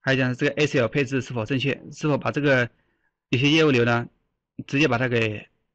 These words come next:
那个屏蔽掉了，或者是没有匹配上这个流量。好，如果这个所有参数都检查正确的话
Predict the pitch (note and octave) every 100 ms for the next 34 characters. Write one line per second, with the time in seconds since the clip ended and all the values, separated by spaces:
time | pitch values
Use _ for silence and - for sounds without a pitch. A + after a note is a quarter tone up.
0 | _ C3 B2+ B2 A2+ A2 G#2 - - _
1 | _ _ - _ _ _ - C4 E3+ D#3+
2 | A2+ - - D3 B2+ C#3 C3 A#2 C#3 A2+
3 | A#2 C3+ C#3+ C3 C3 A2+ C3 B2 _ _
4 | _ _ _ _ _ _ _ _ _ _
5 | _ _ _ _ _ _ _ _ _ _
6 | _ - _ _ _ _ _ _ - B2+
7 | D3+ E3 C#3+ E3+ C#3 D#3 D3+ - D#3 D3+
8 | C#3+ B2 A2 A2+ D3 C3 C#3+ A#2 A#2+ A2